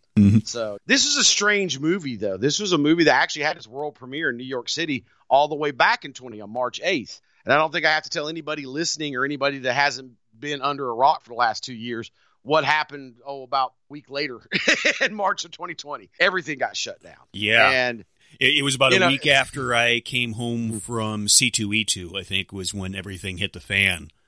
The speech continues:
Speaker 1: And I
Speaker 2: Right.
Speaker 1: remember, 'cause, 'cause there were people in my area going, "Okay, well, we're about ten days removed from C two E two, and, uh, we're still alive."
Speaker 2: The world has just,
Speaker 1: <laughs> Yeah.
Speaker 2: just caught on fucking fire. That's kinda
Speaker 1: Yeah.
Speaker 2: what happened, isn't it?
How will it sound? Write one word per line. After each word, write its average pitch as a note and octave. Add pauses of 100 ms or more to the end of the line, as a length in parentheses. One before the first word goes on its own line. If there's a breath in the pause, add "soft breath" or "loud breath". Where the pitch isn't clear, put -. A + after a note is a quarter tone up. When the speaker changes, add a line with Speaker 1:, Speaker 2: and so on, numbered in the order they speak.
(160)
Speaker 1:
And F#2+
I F#2+
Speaker 2:
Right. B2 (180)
Speaker 1:
remember, F#2+ (220)
'cause, G#2+
'cause A2
there A2
were G#2
people A2+
in G2
my A2
area F#2+
going, F#2+ (340)
"Okay, C3+
well, C#3
we're C3
about B2+
ten E3+
days F3
removed F3
from D3
C D3
two C#3
E D#3
two, E3+
and, A#2
uh, A#2
we're B2
still E3+
alive." D#3
Speaker 2:
The F3+
world G#3+
has F#3+
just, F#3+
Speaker 1:
<laughs> D#3+
Yeah. -
Speaker 2:
just -
caught F#3
on F3
fucking F3+
fire. B2+ (160 loud breath)
That's A3
kinda F#3
Speaker 1:
Yeah. -
Speaker 2:
what E3
happened, D3
isn't E3
it? F3